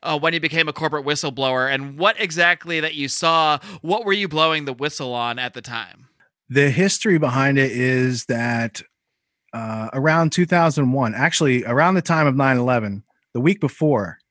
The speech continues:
Speaker 2: Enron crashed. So everyone kind of forgot about that because nine, nine eleven happened. So Enron crashes. Tyco International was another large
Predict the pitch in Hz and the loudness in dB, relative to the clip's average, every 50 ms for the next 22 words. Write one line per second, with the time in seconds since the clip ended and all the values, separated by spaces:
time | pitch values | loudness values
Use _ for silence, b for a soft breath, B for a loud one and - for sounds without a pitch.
0 | - 139 147 160 165 151 143 131 120 107 104 101 - 127 117 101 85 80 - - | 0 2 2 4 4 4 4 4 2 0 -2 -4 -4 -4 -4 -4 -6 -8 -10 -12
1 | - - - _ _ _ _ _ _ _ _ _ _ - - 123 127 139 131 143 | -14 -16 -20 _ _ _ _ _ _ _ _ _ _ -4 0 2 2 4 4 4
2 | 143 135 - - 139 135 123 - - 117 123 123 127 123 110 117 117 117 110 120 | 2 2 2 2 2 2 2 0 -2 0 2 2 2 2 2 0 0 0 -2 -2
3 | 110 113 - 110 - 127 117 107 117 113 113 110 104 104 107 127 120 113 113 110 | -2 -4 -4 -6 -6 -6 -4 -2 -2 -2 -2 -2 -4 -6 -6 -4 -4 -2 -2 -2
4 | 113 120 120 107 90 110 101 - - 101 - 120 - 131 151 170 170 170 165 165 | -2 -4 -4 -4 -6 -8 -10 -10 -10 -12 -10 -4 0 2 2 4 4 4 4 2
5 | 143 - 147 127 120 120 113 - 123 117 117 110 - b b b b b b b | 2 0 0 0 2 0 0 -2 -2 -2 -4 -4 -8 b b b b b b b
6 | b _ - - 160 156 156 - 175 165 160 156 147 143 139 135 135 131 127 - | b _ -2 0 2 2 2 4 4 4 4 4 4 4 4 4 4 2 2 0
7 | - 139 127 123 123 123 117 120 120 120 123 123 127 127 123 123 123 - - - | 0 0 2 2 2 2 2 2 2 2 2 2 4 2 2 0 -2 -6 -10 -8
8 | 117 117 117 120 123 123 123 120 120 120 117 117 - - | -4 -2 0 2 2 2 4 2 2 0 -2 -6 -8 -10